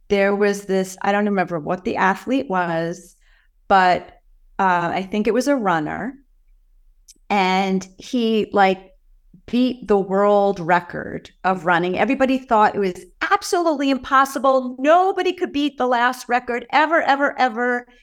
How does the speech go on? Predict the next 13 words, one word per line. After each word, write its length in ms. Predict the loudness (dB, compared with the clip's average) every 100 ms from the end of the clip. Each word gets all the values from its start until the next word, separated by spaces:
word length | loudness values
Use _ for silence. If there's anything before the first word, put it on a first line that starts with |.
| _
Cannot 480 | -2 0 2 2 0
be 140 | -4 -2
done. 480 | 0 0 -4 -10 _ _ _ _ _ _ _
He 180 | -2 -2
did 240 | 2 0 0
it. 160 | -8 _ _ _ _ _ _ _ _
And 80 | -2
then 140 | 0 2
right 240 | 2 4
after 300 | 2 2 2
he 120 | 2
did 220 | 2 2
it, 240 | 2 0